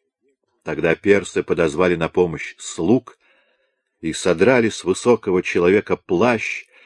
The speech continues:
длинную одежду и широкие шелковые шаровары. Это был Бесс. Он остался голым,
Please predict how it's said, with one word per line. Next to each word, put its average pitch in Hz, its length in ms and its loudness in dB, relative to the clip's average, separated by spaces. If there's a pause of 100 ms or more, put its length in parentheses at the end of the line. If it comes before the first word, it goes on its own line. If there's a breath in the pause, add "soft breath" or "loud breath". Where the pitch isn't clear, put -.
(160 soft breath)
длинную 85 580 0
одежду 110 680 2 (540)
и 85 80 -8
широкие 92 560 0
шелковые 82 600 -2
шаровары. 73 680 -6 (1120)
Это 87 220 -4
был 85 200 0
Бесс. - 680 -6 (2000)
Он 127 200 -2
остался 120 520 0
голым, 101 500 2